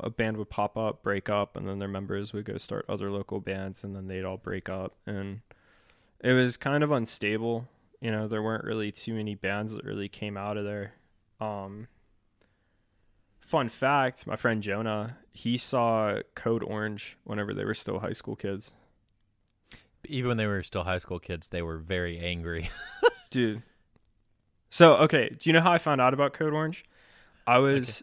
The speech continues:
Speaker 2: Okay.
Speaker 1: a sophomore in high school, and I had a student teacher, and I believe his name was Nate. I think we all called him Mister Nate. And he was like, "Hey, man, so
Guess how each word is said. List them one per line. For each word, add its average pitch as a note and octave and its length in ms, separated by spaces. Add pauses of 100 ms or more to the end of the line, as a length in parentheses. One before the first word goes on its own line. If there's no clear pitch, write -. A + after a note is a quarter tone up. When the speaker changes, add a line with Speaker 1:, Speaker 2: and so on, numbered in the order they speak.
Speaker 2:
Okay. B2 60
Speaker 1:
a A#2+ 40
sophomore C3 920 (320)
in A2+ 420
high A#2 320
school, A2+ 420
and A2 100
I G2+ 80
had G#2 180
a G#2 60
student - 480
teacher, A2+ 560 (800)
and A2 560 (1000)
I A2+ 40
believe A#2 260
his A#2 120
name A2 140
was G2 160
Nate. F#2 480 (180)
I - 40
think - 200
we G#2+ 60
all G2+ 80
called G#2 240
him F#2 100
Mister G2 300
Nate. F#2 340 (680)
And G#2 280
he B2+ 140
was B2 180
like, G#2+ 200
"Hey, A#2+ 200
man, F#2+ 240
so G2+ 440